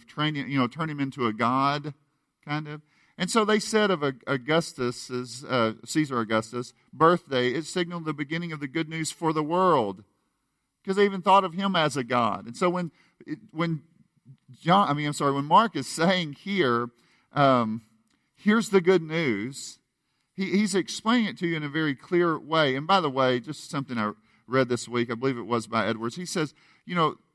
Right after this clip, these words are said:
most of the time it was used in the plural form, just kind of like any good news. In, in John's gospel, it's in a singular. And he's saying, "This is the good news of God in Jesus Christ," and really saying, "There is no other. There is no other.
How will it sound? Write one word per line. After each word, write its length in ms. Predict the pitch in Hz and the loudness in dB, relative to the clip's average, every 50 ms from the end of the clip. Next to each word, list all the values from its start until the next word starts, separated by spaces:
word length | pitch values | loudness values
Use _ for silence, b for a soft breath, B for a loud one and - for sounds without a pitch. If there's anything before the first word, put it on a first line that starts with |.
| _ _ _ _ | _ _ _ _
most 360 | 135 151 160 175 202 202 - | -12 -2 2 2 2 2 0
of 80 | 175 147 | -4 -2
the 60 | 170 | -2
time 120 | 160 143 | -2 -2
it 60 | 135 | -2
was 120 | 110 131 123 | -4 -6 -6
used 200 | 143 139 131 - | -8 -8 -6 -6
in 100 | 135 123 | -4 -4
the 100 | 113 104 | -4 -6
plural 460 | - - - 156 156 160 143 123 113 | -8 -10 -8 -4 -2 0 0 0 0
form, 600 | - - - 139 139 135 120 101 87 82 - - _ _ _ _ _ _ _ _ | -2 -4 -4 -4 -2 -2 -2 -4 -4 -8 -14 -20 _ _ _ _ _ _ _ _
just 180 | - 160 151 - | -16 -16 -14 -6
kind 180 | - 165 156 143 | -2 -2 0 0
of 80 | 127 | 2
like 220 | 123 123 120 113 - _ _ _ _ _ _ _ - | 2 2 2 2 -2 _ _ _ _ _ _ _ -4
any 240 | 170 175 175 160 135 | -2 0 0 -2 -2
good 240 | 113 113 101 90 95 | 0 -2 -2 -2 -4
news. 380 | 92 85 78 71 87 - - _ | -10 -12 -12 -14 -18 -20 -20 _
In, 200 | - 139 143 131 - - | -6 -6 -6 -6 -6 -8
in 180 | 147 147 143 | -8 -6 -4
John's 320 | 139 156 151 165 160 139 - | 0 0 0 0 -2 -4 0
gospel, 500 | - 139 135 127 131 - - 120 113 98 | 4 4 4 4 2 -2 -8 -10 -8 -8
it's 160 | 123 - - | -8 -8 -6
in 100 | 131 120 | -4 -4
a 80 | 110 | -4
singular. 640 | 107 - - 143 139 147 143 123 117 101 98 95 92 b b b b b | -4 -6 -8 -8 -8 -8 -6 -6 -4 -2 -2 -4 -4 b b b b b
And 100 | 139 151 | -6 -4
he's 120 | 156 147 | -4 -4
saying, 240 | - 165 143 135 131 | -2 -2 -2 -2 0
"This 240 | 147 175 175 - 185 | 0 -2 -2 -2 -4
is 100 | 175 - | -6 -6
the 120 | 151 139 | -8 -8
good 220 | 123 117 147 160 | -4 -4 -4 -4
news 220 | 160 165 165 156 139 | -4 -6 -8 -6 -4
of 140 | 131 110 113 | -6 -4 0
God 260 | 131 135 147 151 139 | 2 2 2 2 0
in 140 | 127 120 117 | -2 -8 -10
Jesus 460 | 117 131 139 147 - 170 160 - - | -8 -8 -8 -8 -8 -10 -10 -10 -14
Christ," 680 | - - 127 110 104 98 98 110 - - - - - _ _ _ _ _ _ _ _ _ _ _ _ _ | -6 -2 0 0 2 0 -2 -4 -8 -12 -16 -16 -20 _ _ _ _ _ _ _ _ _ _ _ _ _
and 140 | - 156 170 | -8 -4 0
really 220 | 196 214 208 180 | 2 4 4 2
saying, 380 | - - 180 160 151 143 135 - | 2 0 -2 -2 -2 -4 -6 -2
"There 180 | - 143 139 143 | 0 2 4 4
is 160 | 160 156 131 | 2 2 2
no 160 | 147 135 123 | 0 2 4
other. 280 | 117 120 120 101 92 - _ _ _ _ _ _ _ _ _ _ _ _ _ _ _ _ _ _ - | 4 4 4 4 0 -8 _ _ _ _ _ _ _ _ _ _ _ _ _ _ _ _ _ _ -6
There 140 | 113 120 127 | -2 0 0
is 160 | 127 120 135 | 0 0 -2
no 140 | 123 117 113 | -2 -2 -2
other. 260 | 101 90 87 92 | -2 -4 -8 -14